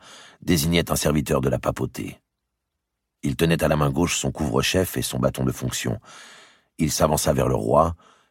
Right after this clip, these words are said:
mit le genou en terre et détacha de sa ceinture la boîte d'ébène et d'argent qui contenait le message. « Sire, dit-il, le pape Clément est mort. »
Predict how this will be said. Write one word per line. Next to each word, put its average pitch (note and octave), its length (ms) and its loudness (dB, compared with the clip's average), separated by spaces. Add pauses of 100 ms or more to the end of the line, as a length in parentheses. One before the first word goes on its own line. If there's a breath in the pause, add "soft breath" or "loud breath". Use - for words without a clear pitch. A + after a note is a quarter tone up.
(160)
mit C#2 180 2
le C2+ 100 2
genou D2 280 0
en B1+ 140 0
terre E2 340 2
et A#1+ 100 -2
détacha C#2 420 -2
de B1 80 -4
sa - 140 -2
ceinture C#2 480 0
la A#1 140 0
boîte C2+ 300 0
d'ébène C#2 340 0
et B1 60 -2
d'argent B1 460 -2
qui - 160 -12
contenait A1 380 -6
le G#1+ 100 -4
message. « - 560 -8 (1500)
Sire, F#2+ 540 2 (400)
dit-il, - 440 -8 (920)
le G2+ 120 4
pape A2 220 4
Clément F#2 440 4
est E2 60 2
mort. » C2 520 -2